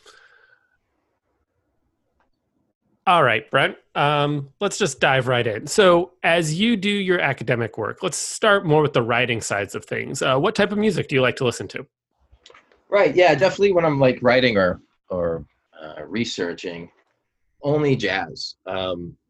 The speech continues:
Speaker 2: it's a weird, um, thing. I mean, I can't listen to all those other bands that I was mentioning before, mainly because of the words. There's, there's language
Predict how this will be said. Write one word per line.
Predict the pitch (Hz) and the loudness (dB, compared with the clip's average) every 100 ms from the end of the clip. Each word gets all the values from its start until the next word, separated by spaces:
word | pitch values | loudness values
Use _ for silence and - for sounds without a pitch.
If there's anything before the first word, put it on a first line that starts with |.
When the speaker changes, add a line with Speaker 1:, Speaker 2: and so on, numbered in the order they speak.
| _ _ | _ _
Speaker 2:
it's | 107 - | -12 -6
a | 107 | -6
weird, | 98 120 117 107 - - | 0 0 0 -2 -8 -8
um, | 95 85 82 80 _ _ _ _ | -6 -6 -10 -16 _ _ _ _
thing. | 104 90 - 80 | -4 -4 -8 -10
I | 92 | -6
mean, | 104 | -2
I | 104 | -2
can't | 104 139 120 110 _ _ _ _ _ - | -2 -2 -2 -4 _ _ _ _ _ -8
listen | 110 - 101 | -6 -6 -6
to | 113 113 | -6 -2
all | 98 98 | 0 0
those | 92 | 0
other | 101 | 0
bands | 90 92 92 | -2 -4 -4
that | |
I | 87 | -6
was | 85 | -6
mentioning | 87 98 85 | -10 -10 -10
before, | 82 82 98 92 90 82 _ | -10 -8 -4 -2 -4 -6 _
mainly | 120 185 202 | -2 0 0
because | 117 101 107 95 | -2 0 -2 -2
of | - 101 95 - _ _ 104 | -2 -2 -4 -8 _ _ -8
the | |
words. | 101 139 101 78 | -2 0 0 -2
There's, | - 90 - _ - | -10 -12 -12 _ -10
there's | 92 82 | -10 -6
language | 98 104 101 - | -4 -4 -6 -10